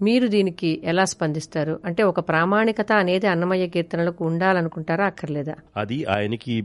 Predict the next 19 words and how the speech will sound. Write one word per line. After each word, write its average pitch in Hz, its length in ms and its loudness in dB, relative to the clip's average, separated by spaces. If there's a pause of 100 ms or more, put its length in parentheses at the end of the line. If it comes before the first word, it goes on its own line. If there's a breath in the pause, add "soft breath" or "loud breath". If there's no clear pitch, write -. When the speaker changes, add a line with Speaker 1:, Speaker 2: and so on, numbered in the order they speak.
(140)
Speaker 2:
అన్నమాచార్యులకి 95 760 0
మంచిది 90 340 -4
కాదని 78 300 -6
నా 76 60 -4
అభిప్రాయం. 67 460 -8 (420)
ఆయన 90 220 -2
పేరుకి 101 400 -4 (120)
అప్రతిష్ట 113 460 -4
తేవడం 73 320 -2
అవుతుంది. 65 340 -10 (260)
ఎందుకంటే 95 480 -4 (200)
నా 101 160 -4
అభిప్రాయంలో 101 560 0
ఎవరి, 104 340 0
ఎవరి 107 320 0
పాటలకైనా 110 880 -2
సంగీతం, 107 720 -2
మనకి 98 340 -2
ఒరిజినల్ 104 760 0